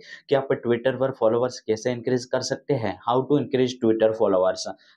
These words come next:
ये मेरा Twitter का अकाउंट है जिस पर फिलहाल एक सौ छप्पन फॉलोअर्स है।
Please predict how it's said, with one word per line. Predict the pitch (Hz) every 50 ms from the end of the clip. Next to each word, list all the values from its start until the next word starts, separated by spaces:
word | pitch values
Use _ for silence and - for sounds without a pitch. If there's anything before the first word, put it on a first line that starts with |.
| _ -
ये | 107
मेरा | 110 127 127 127 117
Twitter | - 117 113 113 113 123 123 120
का | 139 135
अकाउंट | 120 - - 113 117 117 135
है | 139 139
जिस | 135 123 110 -
पर | - 123 123
फिलहाल | 123 139 127 120 120 -
एक | - - -
सौ | - 131 123
छप्पन | - - 113 - - - 120 120 113 -
फॉलोअर्स | 117 110 131 147 147 131 113 - -
है। | 95 95